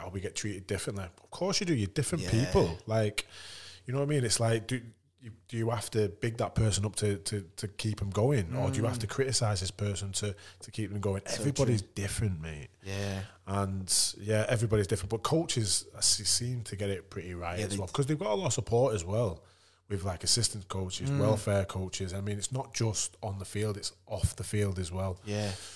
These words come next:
Speaker 1: You know, 'cause there could be something happening at home. I've always been a massive advocate of, if my personal life is, is, is calm,
Speaker 2: Yeah.
Speaker 1: then my professional life just takes over,
Speaker 2: Takes
Speaker 1: and it's,
Speaker 2: over.
Speaker 1: and it's just as good.
Speaker 2: Yeah.
Speaker 1: So I'm a massive,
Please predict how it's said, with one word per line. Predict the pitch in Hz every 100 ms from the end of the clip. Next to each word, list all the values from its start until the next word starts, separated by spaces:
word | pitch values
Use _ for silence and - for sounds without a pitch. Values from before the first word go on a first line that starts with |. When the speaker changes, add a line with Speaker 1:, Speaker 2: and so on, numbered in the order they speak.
| - -
Speaker 1:
You | 92
know, | 87
'cause | 95
there | 90
could | - 107
be | 98
something | 101 98 98
happening | 92 - 92 87
at |
home. | - 104 101 104
I've | 135 139
always | 139 117
been | 101 110 101 -
a | 107
massive | 113 107 - 107 92 -
advocate | 104 95 104 110
of, | 107 98 92 -
if | 107
my | 120 123
personal | - 117 120 - 101
life | 95 90 98
is, | 90 - -
is, | - 85 -
is | 110
calm, | - - 107 98 92 85 _ -
Speaker 2:
Yeah. | 101 101 98
Speaker 1:
then | 92
my | 104
professional | 98 - 85 - 95
life | 95 92
just | 95
takes | - 92 95
over, | 98 98 131 151
Speaker 2:
Takes | 107 104
Speaker 1:
and | 101
it's, | -
Speaker 2:
over. |
Speaker 1:
and | 107
it's | 101 - - _ -
just | 104 -
as | 92
good. | - 101 110 - _ _ _
Speaker 2:
Yeah. | 110 110
Speaker 1:
So | 107 104
I'm | 104
a | 110
massive, | 120 - 107 -